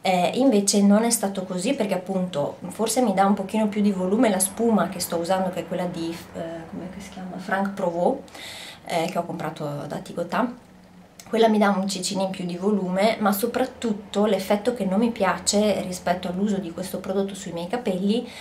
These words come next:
è che mi va, eh, ulteriormente a seccare le punte. Allora, io ho la cute grassa, però ho, avendo i capelli sottili, ho la tendenza a, ehm,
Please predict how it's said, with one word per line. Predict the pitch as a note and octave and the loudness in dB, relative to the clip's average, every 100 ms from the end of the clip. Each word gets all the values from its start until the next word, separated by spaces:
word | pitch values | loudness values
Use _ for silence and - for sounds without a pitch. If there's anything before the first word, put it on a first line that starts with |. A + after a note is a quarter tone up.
| - - | -16 -4
è | A3 A3 | 0 2
che | G#3+ | 4
mi | G#3+ | 4
va, | A3+ A3 - | 6 4 2
eh, | - G3+ - | 0 0 2
ulteriormente | B3 B3+ A3+ A3+ A#3 F#3 G3 | 0 2 4 4 4 0 0
a | G3+ | -2
seccare | G3 G3 E3+ F3 | -4 -4 -4 -4
le | E3 | -6
punte. | - G3 D3+ E3 E3+ - | -8 -8 -8 -8 -10 -6
Allora, | G3 F3+ F3 | -4 -2 -2
io | - G#3+ A#3 | 0 2 2
ho | - F#3 | 2 0
la | F3+ | -2
cute | F3+ A#3 B3 | -4 -2 2
grassa, | A3 E3+ E3 - - G3+ | 2 0 -2 -4 -4 -2
però | G#3 G3+ E3 - - - - - | 4 4 4 -2 -16 -18 -18 -2
ho, | G3 | 0
avendo | - F#3+ A#3 | 2 2 2
i | B3+ | 2
capelli | G#3 G3+ G3+ | 0 2 2
sottili, | - G3 - G3+ F3 E3+ F#3+ A3 - | 0 -6 -4 -4 -2 -4 -4 -4 -6
ho | - F3 | -4 -2
la | F3+ G3 | -2 -2
tendenza | G#3+ A3+ G#3 F#3+ G3+ G3 G#3+ G#3+ - | 0 0 2 4 4 2 2 2 2
a, | F#3+ F#3+ F#3+ - | 2 2 2 -2
ehm, | F3+ F3 E3+ F3 E3+ E3 E3 | 0 0 0 -4 -8 -8 -8